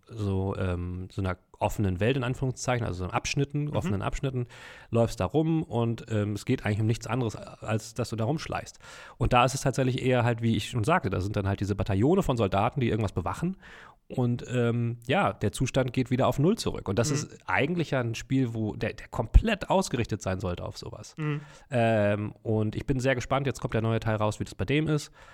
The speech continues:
Speaker 1: Den habe ich jetzt noch nicht gespielt. Das soll schon in vielen Teilen viel besser geworden sein. Also in vielen Aspekten des Spiels, du hast auch viel mehr Möglichkeiten, irgendwie Ausrüstung zu modifizieren, pipapo.
Speaker 2: Mhm.
Speaker 1: Aber ich weiß halt nicht, wie sie da bei der K I auch dazu tendieren, das weiterzuentwickeln, weil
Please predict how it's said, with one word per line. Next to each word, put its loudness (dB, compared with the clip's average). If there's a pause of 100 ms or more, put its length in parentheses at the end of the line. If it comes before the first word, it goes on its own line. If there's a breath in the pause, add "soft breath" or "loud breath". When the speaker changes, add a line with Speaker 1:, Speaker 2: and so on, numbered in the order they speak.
(200 loud breath)
Speaker 1:
Den -2
habe 4
ich 6
jetzt -2
noch 0
nicht 2
gespielt. -2
Das -4
soll 4
schon 0
in 0
vielen 0
Teilen 0
viel 0
besser 0
geworden 0
sein. 0
Also -2
in -2
vielen -2
Aspekten -4
des 0
Spiels, -4
du -6
hast -8
auch -12
viel -10
mehr 0
Möglichkeiten, 0
irgendwie -2
Ausrüstung -2
zu -6
modifizieren, -2
pipapo. 0 (160)
Speaker 2:
Mhm. -4
Speaker 1:
Aber 2
ich -8
weiß 2
halt -2
nicht, -4
wie -2
sie 0
da 0
bei -4
der -4
K -12
I 2
auch -4 (240)
dazu -6
tendieren, -4
das -10
weiterzuentwickeln, -6
weil -2